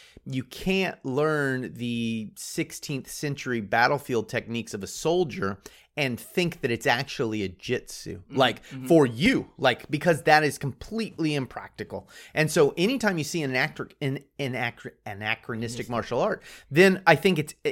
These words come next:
Speaker 1: instantly a little more honest, because it's
Speaker 2: Mm-hmm.
Speaker 1: like, well, we all know what we're seeing when we look at it. Like,
Speaker 2: Right, right.
Speaker 1: okay, you're becoming the best sword fighter of the world. Okay, bro,
Speaker 2: <laughs> Right,
Speaker 1: that's
Speaker 2: right, right.
Speaker 1: cool for that practical purpose.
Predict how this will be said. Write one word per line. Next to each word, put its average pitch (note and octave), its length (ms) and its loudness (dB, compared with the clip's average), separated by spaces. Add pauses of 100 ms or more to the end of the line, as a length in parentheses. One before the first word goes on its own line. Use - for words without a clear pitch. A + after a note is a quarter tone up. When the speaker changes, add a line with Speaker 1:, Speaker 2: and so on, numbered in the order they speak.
(120)
Speaker 1:
instantly G3+ 480 2
a D3+ 80 4
little D#3+ 220 2
more C#3+ 180 2
honest, - 560 -2
because C#3+ 200 2
it's D3+ 80 -6
Speaker 2:
Mm-hmm. D#3+ 180 -2
Speaker 1:
like, - 60 -12
well, F#3+ 200 2
we E3 120 2
all G#3 140 6
know F#3+ 200 6
what F3 200 6
we're D#3+ 100 2
seeing D3+ 520 2
when B2+ 160 -4
we C3 80 0
look G3 240 6
at - 60 -2
it. - 180 -14
Like, A#2 200 2 (100)
Speaker 2:
Right, C#3 80 -14
right. C3+ 100 -4
Speaker 1:
okay, E3 240 8
you're C#3+ 160 6
becoming E3 380 4
the D3+ 60 2
best D#3+ 220 4
sword E3+ 260 2
fighter E3+ 200 4
of E3+ 80 0
the E3+ 60 2
world. E3+ 420 4 (120)
Okay, G3 520 2
bro, A2+ 320 4
Speaker 2:
<laughs> E3+ 80 2
Right, F#3 80 -2
Speaker 1:
that's D3 400 2
Speaker 2:
right, C3 80 -6
right. F3+ 100 -4
Speaker 1:
cool E3 420 6
for B2 140 2
that A#2 300 2 (300)
practical G#2+ 340 2
purpose. - 480 -6